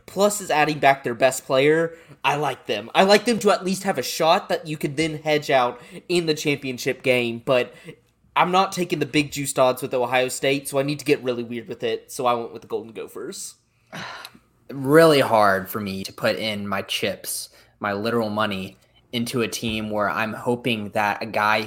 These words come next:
Speaker 2: came back, comes back from an Achilles tear in about a year or even a less than a year, and that's the reason they're gonna win the Big Ten. That's tough for me. Obviously, someone who pays attention very close to medicine, I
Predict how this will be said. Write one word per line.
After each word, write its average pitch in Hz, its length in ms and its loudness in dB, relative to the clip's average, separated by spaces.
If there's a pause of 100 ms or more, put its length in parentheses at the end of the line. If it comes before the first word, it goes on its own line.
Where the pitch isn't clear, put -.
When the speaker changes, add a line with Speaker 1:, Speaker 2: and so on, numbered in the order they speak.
Speaker 2:
came 113 240 -4
back, 104 320 -2 (160)
comes 127 260 -4
back 117 240 4
from 117 160 -2
an 101 60 -6
Achilles 117 580 -4
tear 95 380 -6 (160)
in 113 80 -2
about 110 320 2
a 120 40 -2
year 113 360 0
or 95 160 -4
even 120 220 -4
a 98 80 -6
less 113 360 0
than 104 180 -6
a 101 40 -8
year, 98 400 -8
and 120 160 -4
that's 113 200 0
the 110 120 -4
reason 101 380 -6
they're 101 140 -2
gonna 101 240 -6
win 101 360 -8 (320)
the 117 80 -8
Big 101 240 -6
Ten. 101 300 -14 (340)
That's 180 300 6
tough 127 240 6
for 113 60 -8
me. 101 140 -8
Obviously, 131 680 4
someone 147 260 2
who 135 60 0
pays 139 200 2
attention 131 300 -4
very 131 200 6
close 123 280 0
to 110 40 -8
medicine, 113 480 -2
I 135 320 4